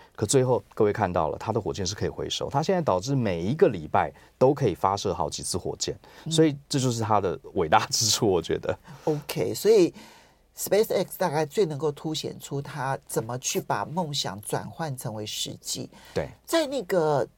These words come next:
Speaker 2: 其-，其实包括了这个 SpaceX 啊，还有包括后来的特斯拉哈，它都有一个特质是，呃，很多在，就是这种，这种制造业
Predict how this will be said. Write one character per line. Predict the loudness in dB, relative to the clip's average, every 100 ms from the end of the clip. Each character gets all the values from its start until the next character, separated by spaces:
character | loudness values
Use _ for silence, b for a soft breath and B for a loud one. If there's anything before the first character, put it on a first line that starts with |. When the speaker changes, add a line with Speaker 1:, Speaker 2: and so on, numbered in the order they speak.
| _ _
Speaker 2:
其-， | -10 -4
其 | 0
实 | 2 2 4
包 | 4 4
括 | 2 4
了 | 6 6
这 | 6 4
个 | 4
SpaceX | 4 4 2 2 -2 -2 -8
啊， | -10 -6
还 | 2
有 | 2
包 | 4 2
括 | 4 0
后 | 2
来 | 0 0
的 | -4
特 | -4 -6
斯 | -6 -8 -6
拉 | -4 -6
哈， | -8 -14 B B B B B
它 | -6
都 | 2 4 6
有 | 4 4
一 | -2
个 | -2 0 0
特 | -2 0 2
质 | 2 -4 -8 -10 -14 b b
是， | -4 -2 2 2 2 -4 -12
呃， | -4 0 0 -2
很 | 0 0 0
多 | 4 6 6
在， | 4 0 0 2 2 -2 B B
就 | -2
是 | 0
这 | 6 6
种， | 6 2 2
这 | 2
种 | 4 2 -4 -4
制 | 0 0
造 | 2 4 4
业 | 2 2